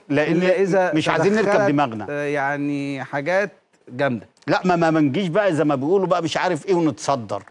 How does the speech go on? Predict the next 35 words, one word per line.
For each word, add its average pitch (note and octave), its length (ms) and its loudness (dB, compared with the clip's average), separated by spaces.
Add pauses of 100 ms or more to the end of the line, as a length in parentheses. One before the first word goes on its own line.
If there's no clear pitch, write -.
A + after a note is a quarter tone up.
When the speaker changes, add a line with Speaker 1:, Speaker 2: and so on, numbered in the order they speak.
(140)
Speaker 2:
آه. A#2 120 0
Speaker 1:
لا، C#3+ 160 2 (360)
إحنا F3+ 320 -2 (480)
دي B2+ 220 2
مباراة D3 640 2 (520)
مصيرية D#3+ 640 2
للنادي E3 360 0
الأهلي، G3 520 -2 (200)
ولو C#3+ 300 2
عمل C#3 480 0 (440)
إن C#3 160 2
هو D#3+ 240 4
خد E3 320 2
التالتة F3+ 520 0
هتبقى C#3+ 560 -2 (180)
تاريخ D#3+ 480 0
Speaker 2:
ولازم F#3+ 340 2
النادي E3+ 220 4
Speaker 1:
وإنجاز. G3 160 4
Speaker 2:
الأهلي G3 220 4
يحس F3+ 360 -2
إن E3 120 0
مصر E3 300 -2
كلها C#3 240 -2
وراه. A#2+ 260 -2 (160)
Speaker 1:
بز-، C3 260 -2
لا، C3+ 400 2
ولازم G3+ 440 4
إن F#3+ 140 2
أنت A#3 220 0
Speaker 2:
آه. F#3+ 40 4
Speaker 1:
تعر-، D3 420 0
تعرفه F3 480 2
كمان E3 520 2
إن C#3 340 -2